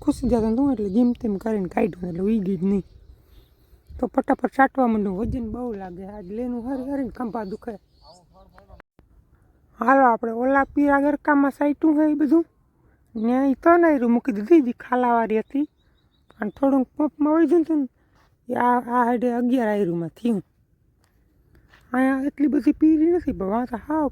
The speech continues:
પીરી. પીરી એટલે બધું પાન જો આ હળદર જેવું. જો આમાં સટાઈ ગઈ છે. બહુ નથી ઘાટી સાઈટી, માઇપી મેળી સાઈટી આપણે દવાનો સ્પ્રે કરીને એ રીતના જ.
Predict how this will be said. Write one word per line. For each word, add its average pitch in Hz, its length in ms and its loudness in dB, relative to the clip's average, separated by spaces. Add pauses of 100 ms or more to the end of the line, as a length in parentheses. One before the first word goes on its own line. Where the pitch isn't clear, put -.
પીરી. 196 340 -2 (460)
પીરી 294 280 4
એટલે 349 280 -2
બધું 254 400 2
પાન 285 300 4
જો 277 120 2
આ 208 140 -4
હળદર 202 420 -6
જેવું. 180 300 -8 (760)
જો 269 60 -6
આમાં 233 260 -4
સટાઈ 214 340 -6
ગઈ 190 160 -4
છે. 190 120 -2
બહુ 240 240 0
નથી 330 260 -4
ઘાટી 233 340 -6
સાઈટી, 302 380 -2
માઇપી 254 480 0
મેળી 226 320 0
સાઈટી 240 300 -2
આપણે 190 180 -4
દવાનો 208 340 -4
સ્પ્રે 240 320 -4
કરીને 247 300 -4
એ 202 100 -2
રીતના 196 320 -6
જ. 240 60 -8